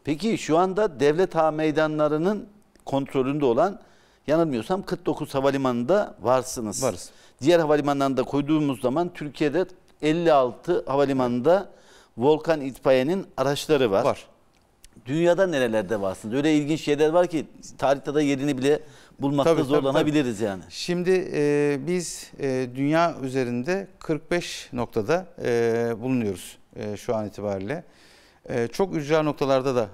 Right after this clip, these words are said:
Speaker 2: e, araçlarımız var. E, mesela Maldivler'de itfaiye aracımız var. Sekiz çarpı sekiz. Maldivlerin
Speaker 1: Evet.
Speaker 2: bir atölünde, e, aracımız var. Ve önümüzdeki ay bir ikinci aracı yollayacağız, e,
Speaker 1: Maldivlere.
Speaker 2: Maldivlere.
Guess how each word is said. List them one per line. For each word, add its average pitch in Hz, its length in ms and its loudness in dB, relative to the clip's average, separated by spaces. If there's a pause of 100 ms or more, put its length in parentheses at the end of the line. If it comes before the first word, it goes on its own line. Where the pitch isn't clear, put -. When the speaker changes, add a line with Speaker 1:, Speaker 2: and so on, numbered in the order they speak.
Speaker 2:
e, - 40 -6
araçlarımız 104 800 -4
var. 147 240 -4 (220)
E, 110 680 -4 (540)
mesela 113 200 -4
Maldivler'de 135 580 0
itfaiye 131 260 2
aracımız 120 300 -2
var. 98 100 -4
Sekiz - 360 -8
çarpı 104 200 -4
sekiz. 113 300 -10
Maldivlerin 110 420 -2
Speaker 1:
Evet. 113 120 -2
Speaker 2:
bir 95 60 -8
atölünde, 107 560 -4 (520)
e, 110 420 -4
aracımız 113 320 -4
var. 104 160 -2
Ve 131 160 -2
önümüzdeki 127 760 -4
ay 131 300 -4
bir 117 340 -6
ikinci 131 400 -6
aracı 123 240 0
yollayacağız, 98 560 -6 (140)
e, - 20 -8
Speaker 1:
Maldivlere. 107 360 -2
Speaker 2:
Maldivlere. 101 500 -4